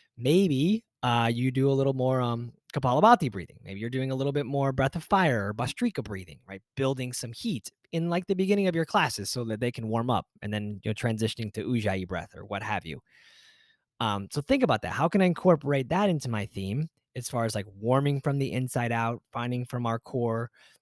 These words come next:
the cooling air of the outside? Like, we don't wanna do so much Shatali breathing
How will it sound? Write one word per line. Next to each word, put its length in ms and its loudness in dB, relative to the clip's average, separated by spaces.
the 80 -10
cooling 440 0
air 220 0
of 100 -4
the 140 -6
outside? 540 -2
Like, 140 -4
we 100 4
don't 100 6
wanna 140 6
do 120 2
so 120 0
much 200 -2
Shatali 440 0
breathing 380 -4